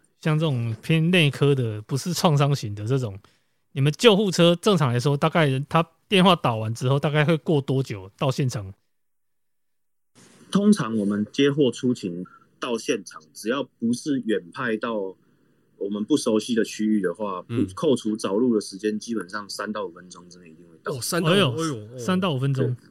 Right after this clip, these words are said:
Speaker 2: 对，对，三到五分钟之内基本上就会到现场。
Speaker 1: 哦，这样真的蛮快的。
Speaker 2: 对。对啊，所以我就会觉得没有道理拖这么久，不可能是没有车牌的问题啊。
Speaker 3: 所以那个恩恩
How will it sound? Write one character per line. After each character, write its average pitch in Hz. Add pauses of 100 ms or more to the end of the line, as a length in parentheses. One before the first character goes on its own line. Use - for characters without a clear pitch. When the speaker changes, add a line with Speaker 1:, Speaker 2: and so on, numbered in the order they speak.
(1000)
Speaker 2:
对， 85
对， -
三 120
到 123
五 95
分 104
钟 107
之 107
内 101
基 107
本 92
上 95
就 92
会 92
到 82 (100)
现 -
场。 - (1300)
Speaker 1:
哦， 151
这 175
样 165
真 151
的 147
蛮 120
快 123
的。 110
Speaker 2:
对。 95 (640)
对 113
啊， 95
所 151
以 151
我 98
就 131
会 131
觉 104
得 95
没 95
有 101
道 98
理 78
拖 90
这 95
么 82
久， -
不 139
可 110
能 -
是 -
没 90
有 80
车 76
牌 73
的 69
问 73
题 -
啊。 - (240)
Speaker 3:
所 156
以 120
那 139
个 120
恩 156
恩 151